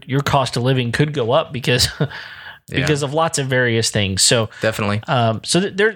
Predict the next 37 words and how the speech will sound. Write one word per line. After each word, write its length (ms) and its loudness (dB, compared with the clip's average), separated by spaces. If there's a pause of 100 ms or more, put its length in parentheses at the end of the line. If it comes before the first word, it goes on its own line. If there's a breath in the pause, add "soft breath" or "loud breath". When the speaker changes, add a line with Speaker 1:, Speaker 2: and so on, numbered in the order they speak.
Speaker 1:
there's, 300 0 (120)
there's 220 2
huge 320 0
upside 840 0 (200)
to, 640 0 (140)
to 100 -2
doing 300 2
those 200 0
sorts 240 0
of 80 -2
things. 340 0
And 160 -2
plus, 320 0
I 60 -6
mean, 140 -2
not, 320 -2
I 100 2
don't 140 -2
know, 100 2
you 160 0
just 240 0
feel 220 0
good 400 0 (600 loud breath)
at 120 -2
the 100 2
end 100 2
of 60 0
the 60 0
day. 320 2
Like, 320 -2 (200)
I, 180 0 (260)
I 100 2
didn't 460 0
just 300 0
buy 240 0
this 500 0 (800 loud breath)
pre-manufactured, 1120 0